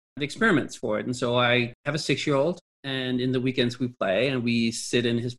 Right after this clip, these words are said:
playroom. And a few months back, I noticed that I didn't enjoy the playing that much. And so I would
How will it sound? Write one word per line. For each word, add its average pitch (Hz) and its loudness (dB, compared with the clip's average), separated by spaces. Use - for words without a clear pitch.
playroom. 156 -2
And 113 -4
a - -16
few 123 -2
months 123 0
back, 120 -2
I 131 2
noticed 127 0
that 120 0
I 131 -2
didn't 147 4
enjoy 127 2
the 117 -6
playing 113 -4
that - -6
much. 80 -12
And 120 -4
so 117 0
I 131 0
would 123 -2